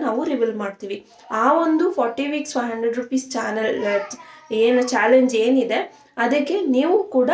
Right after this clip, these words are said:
ಭಾಗಿಯಾಗ್ಬೋದು, ನೀವು ಕೂಡ ನಿಮ್ಮ ಮನೆಯಲ್ಲಿ ಮಾಡಬಹುದು. ಅದರಲ್ಲಿ ಯಾರು ಕಾಮೆಂಟ್ ಮಾಡಿ ಹಾಕಿ, "ನಾನು ಕೂಡ ಇದರಲ್ಲಿ ಇದ್ದೀನಿ" ಅಂತ ಹ್ಯಾಂಡ್ಸ್ ರೈಸ್ ಅಥವಾ ಥಮ್ಸ್ ಅಪ್ ಯಾರು ಮಾಡ್ತೀರಾ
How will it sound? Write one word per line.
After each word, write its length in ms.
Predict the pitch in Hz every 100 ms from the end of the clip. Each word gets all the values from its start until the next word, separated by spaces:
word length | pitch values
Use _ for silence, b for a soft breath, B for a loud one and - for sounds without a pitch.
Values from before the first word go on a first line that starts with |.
| 494 B B 247
ಭಾಗಿಯಾಗ್ಬೋದು, 880 | 240 233 247 208 196 208 202 349 349
ನೀವು 340 | 269 311 311
ಕೂಡ 200 | - 240 302
ನಿಮ್ಮ 200 | 302 247
ಮನೆಯಲ್ಲಿ 580 | 214 208 226 233 208 294
ಮಾಡಬಹುದು. 880 | 262 196 226 220 208 196 254 - B B B
ಅದರಲ್ಲಿ 600 | 226 233 330 339 294 320
ಯಾರು 320 | 240 220 247 254
ಕಾಮೆಂಟ್ 420 | 220 240 359 269
ಮಾಡಿ 240 | 226 220
ಹಾಕಿ, 580 | 226 208 214 - 254 269
"ನಾನು 340 | 220 208 247
ಕೂಡ 200 | 262 233
ಇದರಲ್ಲಿ 420 | 254 247 233 220 214
ಇದ್ದೀನಿ" 460 | 294 302 277 254
ಅಂತ 220 | 208 208 262 B B B
ಹ್ಯಾಂಡ್ಸ್ 340 | 214 208 220 226
ರೈಸ್ 220 | 214 214
ಅಥವಾ 220 | 208 220
ಥಮ್ಸ್ 300 | 226 220 220
ಅಪ್ 160 | 214 233
ಯಾರು 280 | 220 220 220
ಮಾಡ್ತೀರಾ 720 | 196 196 196 247 508 -